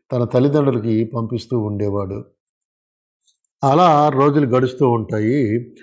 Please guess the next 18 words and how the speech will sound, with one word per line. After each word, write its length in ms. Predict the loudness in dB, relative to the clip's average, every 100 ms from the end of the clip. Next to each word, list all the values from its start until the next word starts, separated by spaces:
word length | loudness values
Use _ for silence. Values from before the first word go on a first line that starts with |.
| _ -4
ఒకరోజు 920 | 0 2 4 4 4 2 2 -2 -8 -20 _ -6
ఈపూర్కి 600 | 0 0 2 0 0 -2
ఒక 280 | -2 -2 -4
తంగల్ 640 | -2 -2 0 2 2 0 -6 _ -2
అనే 220 | 0 0
ఆయన 220 | 0 -2
వస్తాడు. 480 | -2 -4 -10 -10 -12 _ -4
తంగల్ 380 | 0 2 2
అంటే 200 | 0 -2
ముస్లిం 500 | -4 -4 -2 -4 -2
గురువుని 260 | -4 -4 -6
తంగల్ 460 | -8 -8 -6 -6 -8
అంటారు. 440 | -16 -20 -20 _ _ _ _ _ -20
ఆ 120 | -8 -4
తంగళ్ళు 800 | 0 2 4 4 2 0 -4 -14 _ _ _ _
పిల్లలకి 720 | 0 2 2 2 -2 -2 -4 -10 _ _ _ _
కర్ర 220 | -2 0 0
సాము, 480 | -2 -2 -2 -4